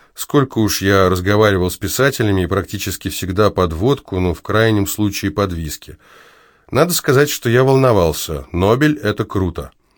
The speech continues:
Приблизительно такой же мандраж был у меня, когда я ездил на вручение Оскаров в девяностые. Что может с этим сравниться? Ну вот еще на коронацию нового русского царя я надеюсь попасть.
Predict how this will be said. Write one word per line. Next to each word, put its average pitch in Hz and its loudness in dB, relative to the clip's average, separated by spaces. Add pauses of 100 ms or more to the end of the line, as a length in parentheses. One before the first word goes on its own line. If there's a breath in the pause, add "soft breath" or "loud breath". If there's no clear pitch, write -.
(140)
Приблизительно 107 0
такой 113 2
же 98 0
мандраж 98 2 (360 soft breath)
был 120 4
у 120 6
меня, 117 4
когда 104 0
я 101 4
ездил 101 0
на 101 2
вручение 101 0
Оскаров 87 -2
в 85 -10
девяностые. 80 -2 (760 soft breath)
Что - 0
может 135 4
с - -8
этим 120 2
сравниться? 98 -2 (1080)
Ну 123 4
вот 175 2
еще 147 2 (320 loud breath)
на 110 0
коронацию 127 2
нового 117 4
русского 110 0
царя 113 2
я 82 2
надеюсь 80 -2
попасть. 135 -2